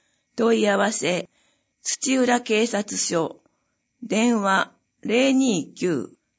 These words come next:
八二一零一一零。農業委員会だよりを発行しました。農業委員会の活動情報などを掲載しています。キューアールコードがあります。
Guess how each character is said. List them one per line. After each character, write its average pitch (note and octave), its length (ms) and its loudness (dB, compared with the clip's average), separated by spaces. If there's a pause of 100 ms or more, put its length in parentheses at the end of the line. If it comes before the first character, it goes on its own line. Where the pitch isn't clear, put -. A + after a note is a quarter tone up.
(120)
八 A3+ 160 -6 (260)
二 A#3+ 360 2
一 - 500 -6 (420)
零 A3 360 2
一 - 480 -4 (100)
一 A3+ 380 -4
零。 G#3 320 -2 (1900)
農 C4+ 300 4
業 C#4 260 4
委 C4+ 60 2
員 C4+ 240 2
会 B3+ 220 0
だ B3 100 2
よ A3 140 2
り D#3+ 120 0
を C#3+ 80 -2
発 D#3 220 -8
行 A3 220 -2
し A3+ 120 -6
ま G#3+ 140 0
し G#3+ 120 -6
た。 - 260 -6 (960)
農 A#3 260 2
業 C4 300 4
委 - 60 -2
員 C4 260 2
会 F3+ 240 -2
の F3 280 -6
活 F3 280 -10
動 B3+ 220 2
情 B3+ 260 2
報 G3 200 -2
な D#3+ 200 -2
ど F#3+ 200 -2
を C3+ 80 -4
掲 G3 240 -4
載 A#3 240 -4
し - 80 -10
て - 140 -4
い G3 80 -2
ま F#3 160 -6
す。 - 260 -18 (800)
キ B3 140 -4
ュ B3+ 80 2
ー C4 40 4
ア C4 60 4
ー C4+ 40 0
ル C4 120 0
コ C4 140 -2
ー A#3+ 60 0
ド F3+ 120 -2
が D#3 100 -2
あ D3 60 -4
り C#3+ 140 -6
ま D3 160 -6
す。 - 320 -18